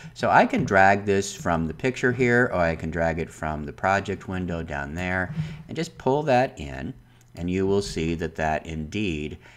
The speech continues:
has been greatly modified in terms of how much of the clip it is showing. So I'm gonna show you in a minute how to do the same thing down here in the timeline. You know, as with all this stuff, there's no right or wrong. There's just the way you prefer to work.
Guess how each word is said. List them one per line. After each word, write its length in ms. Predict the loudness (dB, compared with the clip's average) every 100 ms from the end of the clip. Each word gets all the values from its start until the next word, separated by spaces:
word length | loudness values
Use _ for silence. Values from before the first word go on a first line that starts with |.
| -18
has 440 | -8 -4 -4 -6 -10
been 400 | -10 -8 -8 -10
greatly 640 | -10 -10 -10 -12 -10 -10 -10
modified 640 | -6 -2 -2 -6 -10 -12 -14 -16
in 140 | -14
terms 340 | -8 -6 -6
of 180 | -10 -12 -14
how 300 | -10 -6 -4
much 300 | -4 -8 -6
of 100 | -4
the 80 | -4
clip 400 | -6 -10 -12 -14
it 100 | -14
is 100 | -12
showing. 420 | -8 -6 -6 -12 -20 _ -20 -20 -20 -20 -12
So 220 | -2 0 2
I'm 140 | 2
gonna 120 | 4
show 260 | 2 4 4
you 200 | 4 2
in 80 | 2
a 60 |
minute 420 | 2 2 2 0 0
how 220 | 2 2
to 100 | 2
do 260 | 0 -2
the 120 | 0 -4
same 320 | -4 -4 -2
thing 200 | -4 -2
down 220 | -2 -2
here 180 | -2 -6
in 120 | -6
the 80 | -10
timeline. 720 | -6 -2 0 -2 -6 -8 -8 -12 -16 -20 -18
You 140 | -6 0
know, 100 | 4
as 220 | 4 4
with 140 | 6
all 180 | 8 8
this 200 | 6 0
stuff, 280 | 0 -4 -2
there's 180 | -2 0
no 160 | 0
right 300 | 4 4 4
or 140 | 0 2
wrong. 340 | 2 2 -2
There's 220 | -4 -4
just 220 | -4 -4 -4
the 80 |
way 200 | -2 0
you 320 | -2 -2 -2 -2
prefer 460 | -8 -8 -6 -6
to 80 | 0
work. 400 | 4 4 2